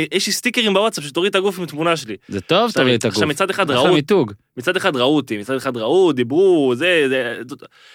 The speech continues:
Speaker 2: כן,
Speaker 1: שני
Speaker 2: משחק בערוץ הספורט, אגב.
Speaker 1: כן, אני אגיד לך מה הבאסה, שחקן כדורגל אמיתי, עכשיו מחטיא, החטאה אחד על אחד, הוא אומר, "בסדר, לא נורא, משחק הבא, אני אתקן, אני זה", יש כאילו
Speaker 2: כן.
Speaker 1: את הזה.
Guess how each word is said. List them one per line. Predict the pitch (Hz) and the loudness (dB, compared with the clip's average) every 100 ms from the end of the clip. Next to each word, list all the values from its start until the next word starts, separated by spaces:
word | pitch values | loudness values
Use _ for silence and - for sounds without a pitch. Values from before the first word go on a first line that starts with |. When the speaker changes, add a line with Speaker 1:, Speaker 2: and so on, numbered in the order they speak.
| - | -4
Speaker 2:
כן, | 175 | 0
Speaker 1:
שני | 156 | 2
Speaker 2:
משחק | 131 156 | 2 0
בערוץ | 143 160 151 | 2 2 0
הספורט, | - 190 160 | 0 2 2
אגב. | 104 95 - - | 0 -2 -6 -8
Speaker 1:
כן, | 147 117 | -4 -4
אני | 120 | -4
אגיד | 156 | -6
לך | 175 | -4
מה | 156 | -2
הבאסה, | 123 127 117 98 - | 0 -2 -4 -12 -12
שחקן | - 175 | -8 -4
כדורגל | 170 143 175 151 139 | -2 0 0 0 0
אמיתי, | 120 117 196 196 226 _ - | -2 -2 0 0 -4 _ -10
עכשיו | - 190 | -6 -4
מחטיא, | 170 - 208 214 - | -4 -2 -2 0 -4
החטאה | - 170 165 | -4 -2 0
אחד | 165 | 0
על | 151 | -2
אחד, | 120 147 202 | 0 0 -2
הוא | 254 - _ _ | -4 -12 _ _
אומר, | 240 | -10
"בסדר, | 233 277 240 175 156 | -2 0 2 0 -2
לא | 208 | -2
נורא, | 202 151 | 0 0
משחק | 120 127 185 160 | -2 -6 -8 -6
הבא, | 147 175 | -2 -2
אני | 160 | -2
אתקן, | 123 123 165 | -4 -8 -6
אני | 147 143 | -4 -4
זה", | 151 | -2
יש | 185 - | -4 -2
כאילו | 240 | -2
Speaker 2:
כן. | |
Speaker 1:
את | - | -2
הזה. | 147 | -2